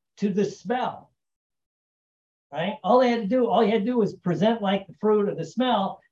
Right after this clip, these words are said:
and the rats would back up or run away, right?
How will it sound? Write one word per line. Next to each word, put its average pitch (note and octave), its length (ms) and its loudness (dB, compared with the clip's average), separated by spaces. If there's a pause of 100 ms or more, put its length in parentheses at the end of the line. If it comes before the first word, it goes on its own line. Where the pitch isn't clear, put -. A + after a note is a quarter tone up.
and G3+ 120 2
the G3+ 80 4
rats G#3 400 0
would F#3+ 160 -6
back F#3 300 -2
up F#3+ 240 -2
or E3 100 -8
run E3+ 220 0
away, G3 320 -4 (1300)
right? E3 240 -6